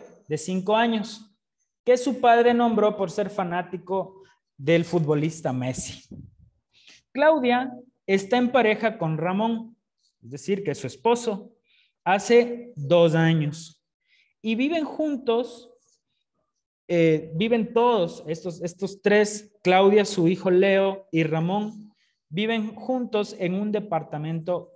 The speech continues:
que lo alquilan. Claudia tiene un pequeño emprendimiento textil, de ropa para niños hace aproximadamente tres años. Y Ramón trabaja como empleado en una fábrica de la zona en donde ellos viven.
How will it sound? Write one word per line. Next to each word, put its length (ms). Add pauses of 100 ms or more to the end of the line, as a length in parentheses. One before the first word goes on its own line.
que 140
lo 140
alquilan. 720 (1200)
Claudia 640 (440)
tiene 200
un 140
pequeño 440
emprendimiento 720
textil, 760 (600)
de 100
ropa 380
para 200
niños 500
hace 440 (200)
aproximadamente 1300 (100)
tres 260
años. 680 (180)
Y 80
Ramón 880
trabaja 440
como 220
empleado 500
en 80
una 220
fábrica 540
de 100
la 100
zona 500
en 140
donde 340
ellos 260
viven. 360